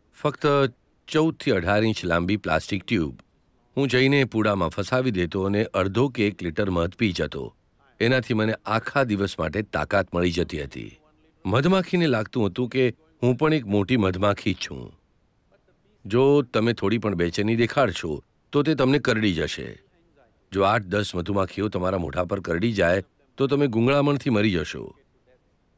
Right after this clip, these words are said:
જો એક પણ મધુમાખી તમને મોઢાની અંદર કરડી લે,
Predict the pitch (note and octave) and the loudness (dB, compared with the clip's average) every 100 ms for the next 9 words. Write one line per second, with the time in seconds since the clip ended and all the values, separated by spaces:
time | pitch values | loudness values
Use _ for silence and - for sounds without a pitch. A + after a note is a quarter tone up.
0 | _ _ _ _ _ _ _ _ _ B2 | _ _ _ _ _ _ _ _ _ 2
1 | A2+ A#2+ B2+ - F#3 F3+ A2+ A#2 A#2 A2+ | 4 4 2 0 2 4 4 4 2 2
2 | - C#3 G#2+ G#2+ A#2 A2 F2+ F2 A2 A2+ | -2 -2 0 2 2 2 0 2 2 2
3 | F#2+ A#2 C#3 A2 F2+ F2 D#2+ D#2+ | 2 2 2 0 0 0 0 -2